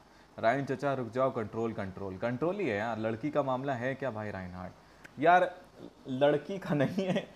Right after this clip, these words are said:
मतलब तीन चार लोग हैं तो तीन चार में लड़की भी इंक्लूडेड है, but majority cases लौंडे हैं। <laughs> आ, भाई जो आपने होता है उनको धोखा ही देते हैं, लगता है शायद आपको कोई अपना था। हर बार अपना ही होता है यार,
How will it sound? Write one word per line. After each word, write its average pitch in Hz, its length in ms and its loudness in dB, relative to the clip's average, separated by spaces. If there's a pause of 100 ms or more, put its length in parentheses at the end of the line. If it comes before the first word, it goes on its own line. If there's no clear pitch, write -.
(320)
मतलब 160 360 2 (520)
तीन 185 240 2
चार 214 300 6
लोग 202 240 4
हैं 202 240 0
तो 190 100 -2
तीन 175 260 -2
चार 165 240 4
में 165 140 -4
लड़की 143 360 -2
भी 127 260 2
इंक्लूडेड 98 480 -2
है, 98 120 -2
but 113 140 2 (100)
majority 123 560 0
cases 147 280 -4
लौंडे 110 360 -2
हैं। 120 480 -6
<laughs> - 0 - (2000)
आ, 127 300 8
भाई 131 420 2
जो 160 200 2
आपने 151 520 4
होता 135 400 0
है 143 220 0
उनको 131 340 -2
धोखा 117 340 -2
ही 127 200 -2
देते 120 340 -4
हैं, 127 500 -6
लगता 123 340 -4
है 123 200 -2
शायद 113 300 -2
आपको 107 280 -2
कोई 107 200 -6
अपना 101 340 -8
था। 95 300 -8
हर 143 160 0
बार 147 220 0
अपना 123 220 -8
ही 117 80 -8
होता 101 260 -10
है 98 120 -10
यार, 98 220 -14